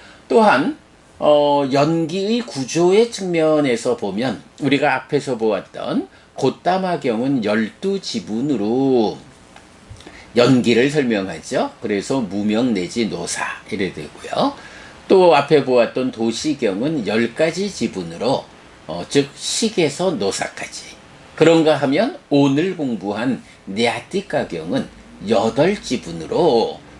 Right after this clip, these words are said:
어, 연기를 설명하고 있죠. 즉 육입에서부터 노사까지. 네, 요런 구조까지를 함께 보았습니다. 음,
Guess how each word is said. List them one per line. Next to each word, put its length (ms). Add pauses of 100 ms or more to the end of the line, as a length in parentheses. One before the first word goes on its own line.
(160)
어, 260
연기를 640
설명하고 580
있죠. 360 (240)
즉 260 (120)
육입에서부터 1300 (100)
노사까지. 720 (560)
네, 400
요런 320
구조까지를 1300
함께 760
보았습니다. 680 (1400)
음, 500